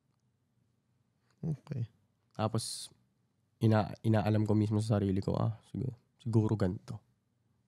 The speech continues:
Speaker 2: Hindi ka na, hindi ko na lang mismo pinagti-, tinitignan na pa-, nagkamali ka sa akin.
Speaker 1: Mhm.
Speaker 2: Iniintindi ko kung pa-, bakit ka nagkamali sa akin. Anong ginawa ko sa'yo?
Speaker 1: Lakas nun.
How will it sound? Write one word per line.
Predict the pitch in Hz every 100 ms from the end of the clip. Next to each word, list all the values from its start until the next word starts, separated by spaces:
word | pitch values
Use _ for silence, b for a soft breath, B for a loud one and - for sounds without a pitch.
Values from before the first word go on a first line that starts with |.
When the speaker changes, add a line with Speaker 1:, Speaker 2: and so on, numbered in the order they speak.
| _ _ _ 113
Speaker 2:
Hindi |
ka | 113
na, | 113 117
hindi | 120 131
ko | 135
na | 131
lang | 127
mismo | 120 120 117 120
pinagti-, | 120 113 117 - _
tinitignan | - 117 113 113 110
na | 107
pa-, | - - - _ _ -
nagkamali | 113 - 113 107 107 107
ka | 110
sa | 101 123
akin. | 123 123 _ _ _ _ _ 117
Speaker 1:
Mhm. | 104 101 110 _ -
Speaker 2:
Iniintindi | 107 107 107 104 104
ko | 101
kung | 113
pa-, | 110 -
bakit | - - 104 104
ka | -
nagkamali | 101 - 117 107 92
sa | - 101
akin. | 120 117 - _ _ _ _ _ _ _ _ _ _ _ _ -
Anong | 110 107
ginawa | 104 98 98
ko |
sa'yo? | - 104 110 _ _ _ _ _ _ _ _ _ _ _ _ _ _ _ _ _ _ _ _
Speaker 1:
Lakas | 110 92 -
nun. | 95